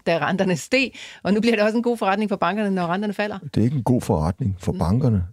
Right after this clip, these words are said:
Speaker 2: når renterne falder. Det vil tage lidt af toppen af indtjeningen.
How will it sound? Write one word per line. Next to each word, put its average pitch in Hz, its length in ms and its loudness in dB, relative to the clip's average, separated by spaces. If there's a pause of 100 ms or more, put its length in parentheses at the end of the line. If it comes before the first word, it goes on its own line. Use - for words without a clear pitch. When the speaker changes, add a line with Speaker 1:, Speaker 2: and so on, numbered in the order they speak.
Speaker 2:
når 82 260 0
renterne 82 280 2
falder. 78 440 -4 (360)
Det 113 120 2
vil 123 80 -2
tage 110 180 2
lidt 101 180 2
af 107 60 0
toppen 87 380 0
af 78 40 2
indtjeningen. 60 480 -4